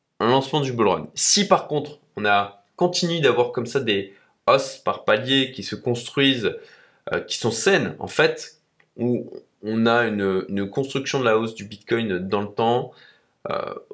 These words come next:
je pense que là, on peut effectivement être dans une, soit un démarrage, euh, soit dans une continuité d'un bull run. Mais il faut quand même se rendre à l'évidence, hein, voilà, si je reprends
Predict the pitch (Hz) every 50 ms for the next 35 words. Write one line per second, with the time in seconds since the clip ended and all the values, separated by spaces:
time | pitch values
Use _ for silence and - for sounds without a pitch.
0 | - _ _ _ _ _ _ _ - _ - 104 101 123 120 120 143 160 160 156
1 | - - - 135 131 123 120 120 127 127 135 156 185 - - - - - 110 101
2 | - - 151 156 156 156 - 123 117 - - 120 117 117 120 131 139 147 147 -
3 | - - - 107 113 - - 101 101 101 98 95 104 107 104 98 95 92 87 85
4 | 85 87 87 85 - _ _ _ _ _ _ _ _ _ _ - - - - 127
5 | 113 101 92 87 - - - - - 95 90 87 92 110 135 151 131 95 87 -
6 | _ _ _ _ _ _ _ - - - - - - - 127 131 131 117 110 101
7 | 101 104 107 107 - 120 117 117 - - 117 113 110 107 - 123 120 127 135 -
8 | - _ - - 101 104 107 - - 95 92 95 95 - 80 69 73 - _ _
9 | _ _ _ _ _ _ _ _ - - - - - - - - - - 120 151
10 | 170 - - - - _ _ _ _ _ - - - 120 110 156 170 185 190 185
11 | - 147 127 123 113 117 117 113 110 101 101 120 143 147 135 - - 113 113 113
12 | 101 87 82 85 95 104 117 117 95 82 80 80 - - 120 117 113 110 107 92
13 | 90 104 101 101 - - 110 110 107 107 - -